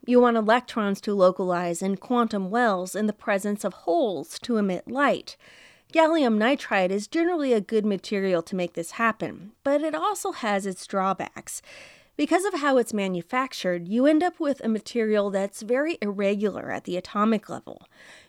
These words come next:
Filoche says green L E D is one of the main challenges right now.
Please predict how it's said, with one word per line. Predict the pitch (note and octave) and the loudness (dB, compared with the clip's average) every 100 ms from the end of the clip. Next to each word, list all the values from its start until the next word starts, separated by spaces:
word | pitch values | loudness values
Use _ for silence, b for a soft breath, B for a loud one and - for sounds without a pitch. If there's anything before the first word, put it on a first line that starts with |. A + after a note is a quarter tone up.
| b | b
Filoche | E4+ D#4 F4 D#4+ | 4 6 4 2
says | - C#4+ B3 - | 0 2 2 -2
green | - E4+ G4 E4+ | -4 0 2 2
L | G3+ F#3 | 0 0
E | F3 | -2
D | D3 D#2 F3 - - | -4 -8 -12 -14 -6
is | G3 | -4
one | G#3+ A#3+ | 0 2
of | A3+ G3+ | 2 2
the | F#3 | 0
main | G3+ G#3+ F#3+ | 2 2 0
challenges | - B3 A#3+ F#3+ D3 - | 0 2 2 0 -2 -8
right | C3+ - | -8 -8
now. | - - - | -10 -10 -12